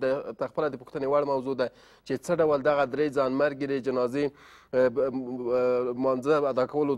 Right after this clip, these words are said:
ځای ته دوی ځان رسوي او هغلته د خلکو ژوند اخلي او هغه ب-، اه، اه،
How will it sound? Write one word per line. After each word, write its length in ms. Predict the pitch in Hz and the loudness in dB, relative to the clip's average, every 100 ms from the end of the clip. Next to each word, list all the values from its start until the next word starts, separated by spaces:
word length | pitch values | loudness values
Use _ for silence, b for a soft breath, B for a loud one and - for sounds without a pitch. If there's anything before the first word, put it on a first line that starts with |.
| 139 | 4
ځای 120 | 147 | 2
ته 100 | 151 | 0
دوی 180 | 131 131 | -4 -2
ځان 240 | 139 143 | 0 0
رسوي 400 | 131 - 143 135 | -2 -4 -4 0
او 100 | 131 | 2
هغلته 460 | 123 127 139 - 139 | 0 -2 -4 -2 -2
د 120 | 117 | -2
خلکو 520 | - 156 147 131 139 127 b b b 127 | -8 -4 -4 -2 -2 -2 b b b -10
ژوند 360 | 120 147 143 | -2 0 2
اخلي 340 | 131 127 139 135 | 0 0 0 2
او 100 | 131 | 2
هغه 180 | 131 135 | 2 0
ب-، 140 | 120 139 | 0 0
اه، 380 | 143 131 131 123 b b 131 | 2 0 -2 -4 b b -2
اه، 180 | 127 | 0